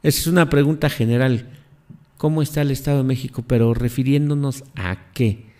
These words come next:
Debemos hacer, en cuestión de preguntas, más específicas. Preguntas más específicas. Recuerden que la plata-, las plataformas nos permiten escribir muchos caracteres.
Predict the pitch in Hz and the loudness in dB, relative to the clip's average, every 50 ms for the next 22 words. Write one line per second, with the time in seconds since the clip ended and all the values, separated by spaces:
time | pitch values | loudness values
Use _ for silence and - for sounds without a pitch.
0 | _ _ _ _ _ _ _ _ _ _ _ - 127 156 180 214 226 220 220 - | _ _ _ _ _ _ _ _ _ _ _ 4 8 8 8 10 8 6 6 6
1 | - 165 - - 196 208 202 196 - - - - - _ _ _ _ _ _ _ | 4 2 4 6 6 6 6 4 0 -6 -16 -20 -20 _ _ _ _ _ _ _
2 | - - _ _ _ _ _ _ _ _ _ _ _ _ _ _ _ - 139 139 | -20 -20 _ _ _ _ _ _ _ _ _ _ _ _ _ _ _ 2 2 2
3 | 135 147 151 - - 202 202 196 196 - - 160 156 160 180 185 180 - 226 240 | 4 4 4 4 6 4 4 4 2 0 0 0 2 2 0 0 0 -2 -6 -6
4 | 226 - - - _ _ _ _ _ _ _ - - _ _ _ _ _ _ 139 | -6 -10 -18 -20 _ _ _ _ _ _ _ -20 -20 _ _ _ _ _ _ -4
5 | 147 165 180 185 180 - 165 147 147 - - 143 127 - - 170 - - 135 - | 0 2 2 2 0 0 -2 -2 -4 -2 -4 -4 -4 -2 -4 -6 -6 -6 -10 -10
6 | - - - - - - - - - - - _ _ _ _ _ _ _ _ _ | -12 -20 -20 -20 -20 -20 -20 -20 -20 -20 -20 _ _ _ _ _ _ _ _ _
7 | _ _ _ _ _ _ _ _ - - - _ _ _ _ _ - _ _ _ | _ _ _ _ _ _ _ _ -20 -20 -20 _ _ _ _ _ -20 _ _ _
8 | - _ 139 147 165 175 196 175 202 185 180 165 175 180 185 175 - - 143 - | -6 _ 2 4 4 4 4 4 4 2 4 4 2 2 0 0 -2 -6 -8 -4
9 | - 131 117 - - 131 - - 101 - - - - - - - - _ _ _ | -2 -4 -2 0 -2 -4 -4 -4 -8 -10 -12 -18 -20 -20 -20 -20 -20 _ _ _
10 | _ _ _ _ _ _ _ _ _ _ _ _ _ _ _ _ _ _ _ _ | _ _ _ _ _ _ _ _ _ _ _ _ _ _ _ _ _ _ _ _
11 | _ _ - - - - - 147 165 - - - 233 233 233 247 208 - - 202 | _ _ -20 -20 -20 -4 4 6 6 8 10 8 8 8 8 6 4 6 6 8
12 | 190 170 156 151 151 156 160 160 156 156 170 151 156 - - 151 147 143 147 156 | 8 8 8 6 4 6 4 2 2 4 4 4 4 4 6 6 6 6 4 0
13 | 156 151 - 151 - 190 185 196 202 190 180 160 147 - - 156 151 175 180 160 | 0 2 2 2 4 4 4 4 4 4 4 2 0 0 0 0 0 0 0 0
14 | 185 175 156 139 - - 147 147 156 180 180 196 214 240 254 262 254 254 226 208 | 2 2 2 2 0 0 0 4 4 4 6 6 4 4 4 2 4 4 4 2
15 | - - 208 196 190 190 - - - 127 107 95 - - - - - - - | 4 0 -2 -2 -2 -4 -4 -4 -4 -4 -4 -6 -8 -12 -18 -20 -20 -20 -20